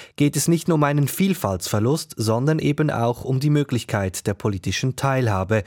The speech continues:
Eine Studie der Universität Zürich aus dem Jahre zweitausendachtzehn, die ja auch schon Thema im Medientalk war, zeigt, dass es einen Zusammenhang gibt zwischen Auflage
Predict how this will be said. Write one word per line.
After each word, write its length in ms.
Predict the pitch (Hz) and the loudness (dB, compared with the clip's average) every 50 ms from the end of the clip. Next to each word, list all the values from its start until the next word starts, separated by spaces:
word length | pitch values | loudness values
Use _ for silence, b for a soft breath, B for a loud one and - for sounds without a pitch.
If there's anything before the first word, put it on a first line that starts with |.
| B B B B B B B B B | B B B B B B B B B
Eine 260 | 120 131 135 139 123 | 0 2 2 2 2
Studie 420 | - - - 170 175 160 170 151 | 0 0 2 2 2 4 2 2
der 120 | 147 135 - | 2 2 2
Universität 680 | 147 147 139 135 131 127 123 127 113 - 123 117 113 - | 2 2 4 4 4 2 2 0 -2 0 0 0 0 -2
Zürich 580 | - - - - 143 151 165 185 175 - 120 | -6 -8 -4 0 2 2 2 2 0 0 0
aus 140 | 104 101 - | 0 0 0
dem 140 | - 107 101 | 0 0 2
Jahre 320 | 101 98 98 98 95 90 | 2 2 2 0 0 -2
zweitausendachtzehn, 1300 | - - 98 90 - 101 90 90 90 92 87 - - 113 117 120 120 113 - - - 147 139 139 139 127 | -2 -2 -4 -2 -2 -2 -2 -2 -2 -2 -4 -4 -2 -2 -2 -2 -2 -4 -6 -4 0 0 2 2 2 0
die 100 | 135 127 | 2 2
ja 180 | 127 127 127 | 2 2 2
auch 200 | 151 160 147 - | 0 -2 -2 -2
schon 260 | - - 131 117 110 - | -2 0 0 0 0 0
Thema 320 | - 139 143 139 123 107 | 0 0 2 2 2 2
im 100 | 104 110 | 2 2
Medientalk 680 | 127 147 165 - 113 95 92 - - 92 90 - - 101 | 2 2 0 0 0 -2 -2 -2 -4 -4 -4 -4 -4 -2
war, 280 | 101 101 117 143 151 - | 0 0 0 0 -2 -2
zeigt, 500 | - 139 127 131 131 131 - - - B B B B B B | -2 0 0 0 -2 -4 -6 -10 -16 B B B B B B
dass 200 | B 117 113 - | B -2 0 0
es 160 | 143 - - | -2 -2 -2
einen 280 | - - 131 131 135 131 | -2 0 2 2 2 0
Zusammenhang 640 | - 147 135 147 143 151 160 147 123 113 107 110 | 0 0 0 0 0 0 2 0 0 0 0 -2
gibt 300 | 104 120 135 165 - - | 0 0 -2 -2 -2 -6
zwischen 400 | - - - 139 131 - - 143 | -8 -4 -4 -2 -2 -2 -2 -2
Auflage 680 | - 120 120 127 - - - 131 127 127 120 131 131 | -2 0 0 -2 -2 -2 -2 0 0 0 0 0 0